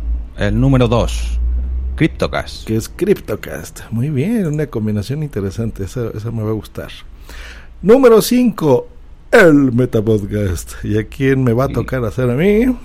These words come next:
Speaker 1: El número cuatro, Radio Bertoldo.
Speaker 2: Oh, pues creo que en el Interpodcast número uno yo también hice Radio Bertoldo, miren. <laughs> Número seis,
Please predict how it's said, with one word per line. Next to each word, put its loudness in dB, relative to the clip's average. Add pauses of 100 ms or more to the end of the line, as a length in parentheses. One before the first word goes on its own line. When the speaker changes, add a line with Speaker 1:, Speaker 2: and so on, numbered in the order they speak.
(600)
Speaker 1:
El -2
número 4
cuatro, 2
Radio 4
Bertoldo. 0 (520)
Speaker 2:
Oh, 0 (300)
pues 2 (120)
creo 2
que 4
en 6 (120)
el 6
Interpodcast 2
número 4
uno 2 (600)
yo 2
también 2
hice -2
Radio 0
Bertoldo, -4
miren. -6 (580)
<laughs> -2
Número 6
seis, 4